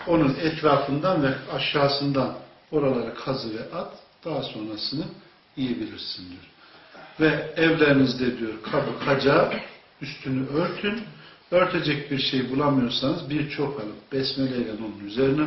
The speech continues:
koyun ve ateşi de söndürün. Çünkü gece fasıkçık çıkar, ateşi döker, evi yakar ve gecelerden öyle bir gece var ki o gece veba hastalığı iner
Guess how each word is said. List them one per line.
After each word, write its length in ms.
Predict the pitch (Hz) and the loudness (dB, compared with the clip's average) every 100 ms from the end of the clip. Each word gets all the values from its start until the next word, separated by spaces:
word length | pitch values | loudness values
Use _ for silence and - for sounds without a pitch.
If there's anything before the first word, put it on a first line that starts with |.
| 151 | 0
koyun 340 | 165 175 208 - - - - - - | -2 -2 -2 -8 -16 -20 -20 -14 -4
ve 160 | 165 175 | -4 -2
ateşi 460 | 156 160 - 127 | -2 0 0 0
de 240 | 175 226 - - - - - - | 0 0 -4 -14 -18 -18 -16 0
söndürün. 540 | 160 147 131 117 107 - | 4 4 2 -2 -6 -10
Çünkü 320 | - 160 - 127 | -2 0 0 -4
gece 600 | 117 135 131 165 123 - - - - | 2 2 4 2 0 -6 -16 -12 0
fasıkçık 680 | 143 - - - - - | 4 4 0 -8 -12 -10
çıkar, 560 | - - 175 190 - - - - | -10 -4 0 0 -2 -12 -18 -12
ateşi 540 | 135 - 135 - 110 - | -8 -4 -2 -2 -6 -2
döker, 420 | 131 - 175 - - - - - | -2 2 2 2 -4 -16 -20 -12
evi 280 | 123 117 117 | -6 -4 -2
yakar 400 | 123 127 175 - - - - - _ 147 | -2 0 4 4 2 -8 -16 -20 _ -2
ve 200 | 180 - - - - _ | -2 -2 -12 -18 -20 _
gecelerden 760 | 135 143 160 156 143 131 123 120 151 | 0 2 4 4 4 2 0 0 0
öyle 340 | 175 165 139 | 2 4 4
bir 100 | 131 | 4
gece 440 | 117 123 117 117 110 | 2 -2 -2 -2 0
var 300 | - - - | 0 -2 -6
ki 220 | 202 - | -8 -6
o 120 | 170 139 | -4 -2
gece 380 | 120 117 107 | -2 -2 -4
veba 440 | 117 117 135 131 113 | -4 0 2 2 0
hastalığı 600 | - - 107 104 117 127 | -6 -10 -10 -8 -8 -6
iner 280 | 120 156 | -2 -2